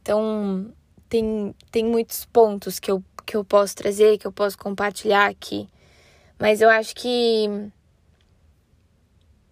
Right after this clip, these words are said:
o que eu mais queria trazer, assim, que é o que eu tenho muito aplicado na minha vida, é isso, sabe? Então,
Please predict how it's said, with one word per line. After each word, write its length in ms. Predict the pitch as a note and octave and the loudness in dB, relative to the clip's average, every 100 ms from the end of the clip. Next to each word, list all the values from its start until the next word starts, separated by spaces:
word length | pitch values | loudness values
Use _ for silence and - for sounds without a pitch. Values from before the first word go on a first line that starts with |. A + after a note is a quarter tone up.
| - | -14
o 60 | A3+ | 0
que 120 | C#4+ | 4
eu 60 | C4 | 4
mais 300 | B3 B3 - | 4 0 -4
queria 400 | C#4 C4 B3 A#3+ | -4 4 4 4
trazer, 400 | A#3+ A#3 A3 A3 | 2 2 4 2
assim, 320 | A3 A#3 A3+ | 2 -6 -4
que 100 | A3+ | -2
é 60 | |
o 60 | G#3+ | -4
que 200 | - A3+ | -4 2
eu 180 | A3 C4 | 4 4
tenho 300 | - A#3 A3+ | 0 -2 0
muito 300 | A3 A3 G#3+ | -2 -4 -6
aplicado 420 | G#3+ G#3 G#3 G3+ | -8 -6 -4 -4
na 100 | G3+ | -4
minha 200 | G3+ G3+ | -4 -6
vida, 240 | G#3+ G#3 | -6 -2
é 80 | B3 | 0
isso, 260 | G#3 G3 - | -2 -4 -12
sabe? 320 | - G3+ G3+ | -4 -4 -4
Então, 380 | G#3 G#3+ G#3 | -6 -4 -4